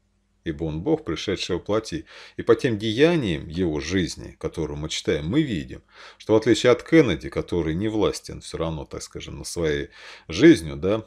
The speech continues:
чтобы никому ее не отдать, и, как мы видим, человек захотел и ее забрал, то мы видим, что Иисус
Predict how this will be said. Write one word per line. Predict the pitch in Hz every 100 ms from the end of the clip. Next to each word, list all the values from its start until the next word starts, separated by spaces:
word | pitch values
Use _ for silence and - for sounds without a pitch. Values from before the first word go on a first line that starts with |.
| _ -
чтобы | - 67 80
никому | 80 95 98 76
ее | 67 71
не | 82
отдать, | 85 67 -
и, |
как | 76 -
мы | 85
видим, | 82 67 71 76 - _ _
человек | - 76
захотел | - - 90 - 80 73
и |
ее | 76 76
забрал, | 101 113 165 180 - - - _ _ -
то | 131 143
мы | 139
видим, | 135 156 131 113 110 110
что | - - 98
Иисус | 95 - 151 - -